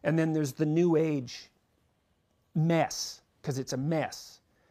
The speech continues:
And most of it's wish fulfillment and fantasy and inability to, there's creativity in it, but there's no capacity to edit whatsoever. There's no coherence. And so that stuff's so weak that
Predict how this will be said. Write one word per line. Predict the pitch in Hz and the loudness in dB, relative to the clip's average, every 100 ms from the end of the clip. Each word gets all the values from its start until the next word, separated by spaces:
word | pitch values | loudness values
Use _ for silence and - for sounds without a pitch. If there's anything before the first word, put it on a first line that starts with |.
| - | -8
And | 127 | -2
most | 147 165 - | 2 2 0
of | 151 | -6
it's | 151 | -6
wish | 143 160 - | -2 -2 -4
fulfillment | - 135 151 127 123 - | -10 -10 -6 -6 -8 -12
and | |
fantasy | - 151 151 147 - 113 113 | -6 -4 -2 -4 -8 -8 -8
and | |
inability | - 175 165 156 151 143 135 | -4 -2 0 0 0 -2 -6
to, | - 135 - | -6 -10 -8
there's | - 269 | -6 -6
creativity | - 151 - 170 220 170 | -4 -6 -4 -4 -2 -4
in | 131 | -4
it, | 123 - | -8 -10
but | 123 | -8
there's | 143 - | -6 -4
no | 143 147 180 185 143 - - | -2 4 6 6 4 -4 -20
capacity | - 139 147 - 120 | -6 -2 -2 -4 -12
to | 113 127 | -10 -4
edit | 143 131 - | -4 -4 -10
whatsoever. | 113 131 - - 107 113 156 - - _ _ _ _ _ _ - | -6 -6 -6 -10 -8 -8 -8 -12 -20 _ _ _ _ _ _ -4
There's | 143 120 | -2 0
no | 147 160 202 180 | 4 8 10 8
coherence. | - 123 107 143 180 135 - - - _ _ _ _ _ - | 6 -8 -4 0 0 -2 -8 -20 -20 _ _ _ _ _ -12
And | 120 | -10
so | - 151 131 120 _ _ _ _ _ _ - | -2 2 2 0 _ _ _ _ _ _ 2
that | 147 170 | 4 4
stuff's | - - 135 - | 2 -4 -4 -4
so | - 135 | -4 -4
weak | 117 131 139 - | -2 -2 -2 -6
that | 110 | -12